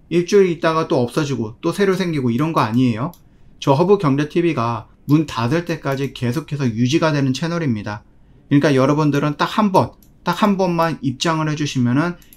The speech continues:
계속 이용이 가능하다라고 좀 말씀을 드려봅니다. 음, 그 점 참고하시면 될 것 같아요.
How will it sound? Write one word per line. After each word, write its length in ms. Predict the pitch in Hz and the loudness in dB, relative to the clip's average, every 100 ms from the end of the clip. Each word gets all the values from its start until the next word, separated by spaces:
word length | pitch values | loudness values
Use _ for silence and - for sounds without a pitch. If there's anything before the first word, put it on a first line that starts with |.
| - | -20
계속 540 | - 139 151 160 185 127 | -6 -2 0 2 2 2
이용이 420 | 120 139 185 180 - | 2 0 -2 -8 -20
가능하다라고 1200 | - 113 120 127 175 147 127 151 - - 110 120 | -12 -6 -4 -2 -4 -4 -4 -8 -12 -12 -6 -4
좀 140 | 131 135 | -2 -2
말씀을 420 | 107 - 117 135 | -4 -4 -4 -4
드려봅니다. 600 | 135 113 107 104 98 - - - - - - - - - - | -8 -10 -10 -10 -12 -14 -20 -20 -20 -20 -20 -20 -20 -20 -18
음, 160 | 113 113 - - - - - - | -16 -16 -20 -20 -20 -20 -20 -4
그 100 | 139 | 2
점 120 | 139 | 4
참고하시면 680 | 143 165 160 160 156 156 151 | 4 0 -4 -6 -6 -4 -6
될 160 | 123 - | -6 -8
것 100 | 117 | -10
같아요. 300 | 98 - | -10 -14